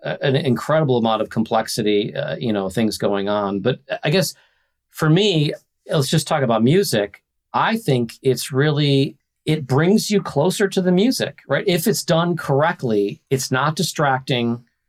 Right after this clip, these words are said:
It's not bringing your attention to that there's maybe a Z or that there's, you know, it's, it's, you know, i-, in, in,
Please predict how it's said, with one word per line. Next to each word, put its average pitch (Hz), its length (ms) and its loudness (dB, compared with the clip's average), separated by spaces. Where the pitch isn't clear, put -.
It's 139 220 -2
not 190 280 0
bringing 165 420 4
your 139 360 2
attention 135 640 0
to 117 400 0
that 127 240 0
there's 110 260 -2
maybe 113 320 2
a 104 80 4
Z 110 480 0
or 101 140 2
that 101 160 -2
there's, 104 360 -2
you 135 80 0
know, 123 160 2
it's, 131 380 -2
it's, 139 320 0
you 139 80 0
know, 107 220 0
i-, 196 160 -2
in, 143 200 2
in, 127 440 0